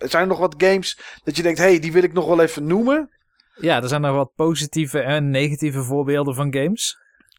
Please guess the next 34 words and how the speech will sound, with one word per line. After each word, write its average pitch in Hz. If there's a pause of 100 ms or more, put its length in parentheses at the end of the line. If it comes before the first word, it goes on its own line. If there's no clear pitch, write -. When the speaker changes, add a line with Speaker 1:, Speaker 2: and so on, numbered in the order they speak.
(240)
Speaker 1:
Oké, 160
ik 151
ben, 139
ik 143
ben 175
vooral 220
benieuwd 233
naar 208
de 180
positieve. 147
Speaker 2:
Ja, 107
ik 107
begin 131
toch 147
even 139
met 135
een 123
negatieve. 123
Speaker 1:
Ja, 151 (340)
dat 139
is 143
altijd 135
Speaker 2:
Ehm, 107
Speaker 1:
lekker, 107
daar 117
hou 104
ik 104
Speaker 2:
het, -
Speaker 1:
van. 95 (100)
Speaker 2:
het 120
ding 185
is 156
natuurlijk 143
dat 127